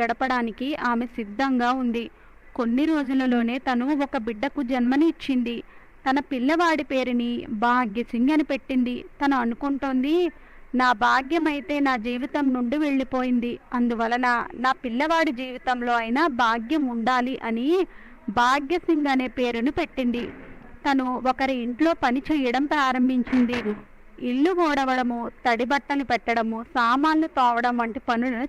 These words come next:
చేస్తూ ఉంది. తను అలా వచ్చిన దానితో తన పిల్లవాడిని పెంచి పోషించుకుంటూ ఉండేది.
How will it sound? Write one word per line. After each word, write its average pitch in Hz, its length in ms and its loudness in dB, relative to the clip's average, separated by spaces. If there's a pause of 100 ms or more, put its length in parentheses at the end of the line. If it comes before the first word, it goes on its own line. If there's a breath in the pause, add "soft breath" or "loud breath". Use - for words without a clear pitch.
చేస్తూ 262 300 -2
ఉంది. 233 400 -4 (560 loud breath)
తను 269 280 0
అలా 247 420 0 (680)
వచ్చిన 311 360 0
దానితో 269 640 2
తన 285 280 0
పిల్లవాడిని 254 840 0
పెంచి 269 400 -2
పోషించుకుంటూ 269 840 -2
ఉండేది. 247 540 0